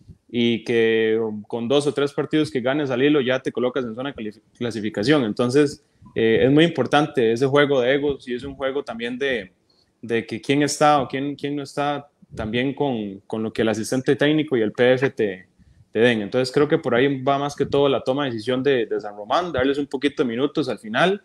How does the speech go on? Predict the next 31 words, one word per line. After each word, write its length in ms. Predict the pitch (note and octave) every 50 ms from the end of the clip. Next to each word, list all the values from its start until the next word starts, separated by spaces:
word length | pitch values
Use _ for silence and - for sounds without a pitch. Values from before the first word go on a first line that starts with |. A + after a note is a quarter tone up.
| _ _ _ _ - -
pero 240 | - B2 B2 C#3 D3
también, 480 | - D#3+ D3 C#3 D3 D3+ D#3+ E3+ F3 F3 - _ _ _ _
este, 680 | - - A#2+ A2+ A2 - - - A#2 A2 A2 G#2+ G#2 G2+ G2 G2 F#2+ F#2 F2+ F#2 - _ - _ _ _ _ _ _ - - - - - _ -
tampoco 340 | - A#2 A2+ C3 B2+ D#3+ D#3
como 220 | - D#3+ C3+ A2
tirarlos 340 | - B2 B2+ C#3+ E3 E3 D3+
a 60 | D3
la 80 | B2+ A#2+
guerra 280 | A#2+ C#3 D3+ D3+ D#3
de 120 | D3 C#3+ D3+
un 80 | D3+
principio, 440 | - - D#3+ C#3 C3+ D#3+ D3+ - F3
porque 380 | - - B2+ A#2 - - A2+ G#2+
si 140 | A2 A2+ A2+
no 80 | C#3+
empieza 380 | E3+ F3+ F3 - F#3+ F3+ E3+ F#3
a 20 |
pintar 400 | - - F3 D#3+ - E3+ D#3+ C#3+
bien 180 | C#3+ D3+ D#3 E3
el 100 | D#3 D3+
juego, 360 | D#3 E3+ D#3+ C#3+ D3 C#3+ - _ _ _ _ _ _ _ _ - _ _ _ _ _ - - - _ _ - - -
vamos 280 | A#2+ C3+ C#3 D3+ C#3+
a 20 | D3
empezar 300 | A2 - A2 B2 B2+ C#3
a 40 |
criticar 540 | C#3 - C3 - - - - B2+ B2+ C3 - - _ _ _ -
los 300 | B2 A#2+ A#2 A#2 A2+ A2+
malos 240 | A#2 B2+ C3 C3 B2
fichajes 380 | A#2+ G#2+ - B2 B2+ C3 A#2+ -
que 100 | - C#3
hizo 340 | C#3 C#3 A2+ A#2+ C3 D3